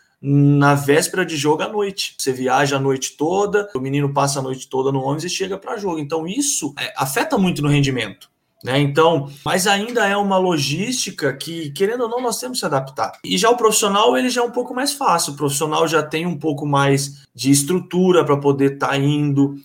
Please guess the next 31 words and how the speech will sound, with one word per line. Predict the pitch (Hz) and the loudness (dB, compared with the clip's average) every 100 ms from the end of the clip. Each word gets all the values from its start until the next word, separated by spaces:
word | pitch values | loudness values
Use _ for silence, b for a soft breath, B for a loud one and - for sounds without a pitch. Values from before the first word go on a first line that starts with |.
| _ | _
pra | 117 | -8
poder | - 127 135 131 | -6 0 0 0
tá | 139 127 127 B B - | 2 4 2 B B -2
indo | 143 139 | 2 4
um | 139 | 2
dia, | 139 147 156 139 | -2 0 4 4
dois | 135 131 127 | 4 0 0
dias | 127 131 127 | 0 0 2
antes, | 139 143 135 127 - | 4 4 4 0 -4
treinar | 135 127 127 127 | -4 -6 -4 -4
em | 127 | -4
algum | 120 123 | -6 -8
local. | 131 135 131 123 123 123 | -8 -6 0 2 0 -2
Mas | 123 139 147 - | 0 2 2 2
é | 160 | 4
uma | 180 170 | 4 4
grande | 139 143 202 220 202 | 4 2 2 0 -2
dificuldade | 185 - 180 160 139 147 165 156 | -4 -4 -6 -6 -2 0 0 -2
que | - 151 | -4 -2
hoje | 151 156 147 | 0 0 0
o | |
cenário | - 147 139 143 165 | 0 0 2 0 0
da | 156 143 | 0 0
base | 127 135 143 143 151 | 4 4 4 0 -4
encontra. | 180 165 127 | -6 -6 -8
E | 185 | -6
querendo | 202 240 240 | -2 0 4
ou | 196 147 | 4 6
não, | 139 202 220 185 | 6 6 4 4
Daniel, | 151 143 139 139 131 | 4 4 6 6 4
Ingrid, | 131 127 123 117 123 | 2 -2 -6 -6 -6